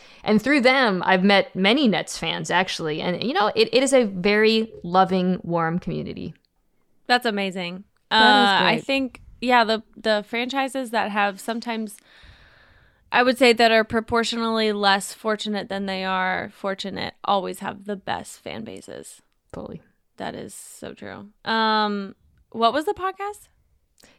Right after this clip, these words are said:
Speaker 1: It's called Glue Guys.
Speaker 2: Glue
Speaker 1: It's,
Speaker 2: Guys.
Speaker 1: um, B K Glue Guys. It's just these two friends who I think have been doing this for, like, a decade. And it, I don't, this is kinda interesting. I don't know if you've ever had this experience where a podcast or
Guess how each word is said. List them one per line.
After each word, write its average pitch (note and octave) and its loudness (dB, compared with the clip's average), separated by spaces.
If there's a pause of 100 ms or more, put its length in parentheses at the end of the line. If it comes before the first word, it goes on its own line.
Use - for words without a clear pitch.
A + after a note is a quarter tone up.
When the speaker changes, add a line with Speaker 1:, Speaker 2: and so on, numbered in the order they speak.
Speaker 1:
It's - -8
called C#4+ 2
Glue G3+ 2
Guys. C#4+ -2
Speaker 2:
Glue A3+ 4
Speaker 1:
It's, G#3 2
Speaker 2:
Guys. F#3+ 6
Speaker 1:
um, E3 -4 (560)
B A3+ 0
K A#3 4
Glue G3+ 0
Guys. F3+ 2
It's - -8
just A#3 -6
these A3+ -4
two B3+ 0
friends G3+ 0
who G3 2
I F#3 4
think C#4 -4
have E4 -2
been G#3 4
doing G#3+ 4
this F3 0
for, F#3 0
like, E3+ 0
a - -2
decade. F3 -2 (480)
And F3+ 4
it, - 0 (260)
I B3 4
don't, - -4
this - -8
is - -8
kinda F#4 -2
interesting. A3+ 0
I F3+ 4
don't A#3+ 4
know B3+ 4
if A#3+ -4
you've G#3+ 0
ever G#3+ 6
had G3+ 4
this F#3+ 0
experience F3+ -2
where E3+ 0 (800)
a F#3+ 6
podcast G3+ 0
or F3 2